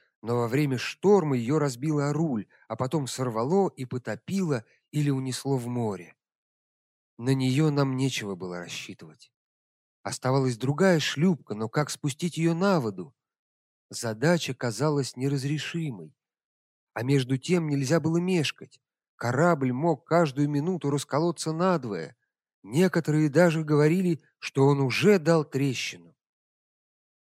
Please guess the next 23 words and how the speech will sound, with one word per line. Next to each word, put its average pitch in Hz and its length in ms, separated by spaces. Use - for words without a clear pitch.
В 95 140
этот 147 260
критический 120 640
момент 131 480
помощник 127 540
капитана 135 480
подошёл 120 480
к - 60
шлюпке 151 600
и 120 60
с - 80
помощью 151 480
остальных 143 540
людей 143 320
экипажа 156 540
перебросил 143 840
её 151 220
через 139 340
борт. 113 340
Мы 117 140
все 147 280
одиннадцать 131 540
человек 117 640